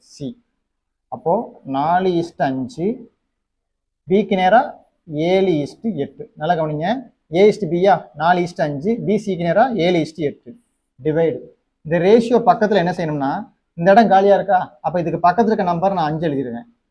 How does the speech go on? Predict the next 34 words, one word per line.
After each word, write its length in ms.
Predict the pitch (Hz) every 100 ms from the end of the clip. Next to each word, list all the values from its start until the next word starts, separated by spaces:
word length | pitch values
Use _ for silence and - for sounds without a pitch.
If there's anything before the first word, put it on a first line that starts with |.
| _ -
இந்த 100 | 175
இடம் 180 | 208 214
காலியா 180 | 196 190
இருக்குன்னா 240 | 175 233
இதுக்கு 260 | 180 226 233
பக்கத்துல 280 | 185 175 180
இருக்க 180 | 175
நம்பர் 180 | 156 190
எழுதிடணும். 400 | 156 131 120 117 _ _ _ _ -
தவறுதலா 380 | 170 220 226 240
மேல 180 | 190 214
இருக்க 180 | 226 214
நம்பர் 200 | 180 180
எழுதிடாதீங்க. 440 | 170 165 147 147 214
இந்த 160 | 240 170
கிடைமட்டமா 540 | 190 208 226 226 240
இருக்கக்கூடிய 320 | 220 208 190 185
நம்பர்ல 280 | 170 180 233
பக்கத்துல 300 | 208 214 202
இருக்க 120 | 185
நம்பர் 220 | 156 180
எழுதுங்க. 280 | 135 135 113 - _
ஓகேவா? 260 | 160 165 170 - _ _ _ _ _
சரி, 140 | 131 127
இப்ப 140 | -
நான் 140 | 165 165
என்ன 100 | 165
செய்வேன், 320 | 175 170 233 254 _ -
இதை 140 | 175
பெருக்க 240 | 180 196 190
ஆரம்பிச்சிருவேன். 440 | 151 - 123 113 _
பெருக்கிட்டோம்னா 540 | 170 175 175 147 151 240 262 - _ _
எல்லாங்க 380 | 156 170 185 185 202
இருபத்தி 420 | 170 170 170 156